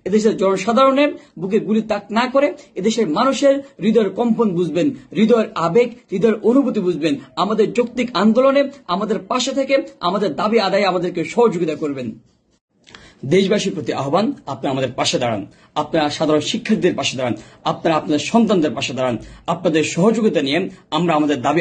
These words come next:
আদায় করে ছাড়ব। কোনো কিছু আমাদেরকে দমিয়ে রাখতে পারবে না।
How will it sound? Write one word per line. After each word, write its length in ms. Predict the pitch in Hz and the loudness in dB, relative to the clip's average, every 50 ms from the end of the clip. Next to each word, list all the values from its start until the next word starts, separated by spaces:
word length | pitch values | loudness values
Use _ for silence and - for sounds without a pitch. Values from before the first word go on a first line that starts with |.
| 147 143 | 2 2
আদায় 160 | 127 127 117 | 0 -2 -4
করে 100 | 123 123 117 - | -4 -8 -8 -6
ছাড়ব। 200 | 120 117 113 113 113 110 - _ _ _ - - | -6 -4 -4 -4 -6 -8 -10 _ _ _ -6 -2
কোনো 160 | 196 240 262 233 - | 0 2 2 2 2
কিছু 160 | 202 - - 170 147 | 0 0 2 2 2
আমাদেরকে 240 | 151 143 151 147 127 113 120 | 2 2 0 -2 -4 -2 2
দমিয়ে 240 | 175 202 220 196 160 | 4 4 6 4 4
রাখতে 200 | 139 - - 131 117 | 2 -2 -6 -10 -8
পারবে 180 | 131 127 113 117 | -8 -8 -8 -10
না। 60 | 117 | -12